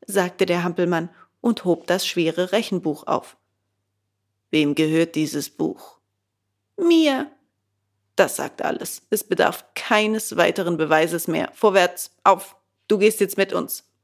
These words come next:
„Ja, aber“ „Vorwärts, ich bin doch unschuldig.“ „Keine Redensarten, du gehst mit uns.“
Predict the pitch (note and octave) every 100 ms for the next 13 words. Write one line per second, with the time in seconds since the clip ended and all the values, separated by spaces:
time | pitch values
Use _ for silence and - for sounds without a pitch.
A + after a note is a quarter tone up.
0 | _ _ F#4+ E4+ - D#4+ E4+ E4+ - _
1 | - A3+ G3+ G3+ - - _ _ _ _
2 | F4 - A4+ A4 G4+ G4+ B4 C5 B4+ -
3 | A4 D4 E4 - - _ - G#3 G#3 F#3+
4 | G3+ G3 G#3+ - G3+ G3+ G#3+ F#3+ F#3+ F#3+
5 | G#3 G3+ - G#3 G3+ -